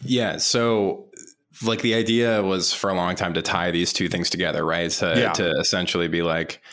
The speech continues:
Speaker 1: "You're not gonna get this unless we pass the other thing too."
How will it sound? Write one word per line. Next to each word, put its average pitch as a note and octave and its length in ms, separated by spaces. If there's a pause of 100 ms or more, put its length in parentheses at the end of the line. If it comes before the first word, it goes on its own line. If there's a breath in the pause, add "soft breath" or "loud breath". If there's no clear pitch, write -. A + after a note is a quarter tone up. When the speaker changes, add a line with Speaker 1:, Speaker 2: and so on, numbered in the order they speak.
(220 loud breath)
Speaker 1:
"You're F#2+ 180
not F#2+ 160
gonna F#2 140
get E2 200
this F#2 300
unless F2 260
we F2 100
pass E2 320
the F#2 120
other E2+ 140
thing E2+ 280
too." A2 540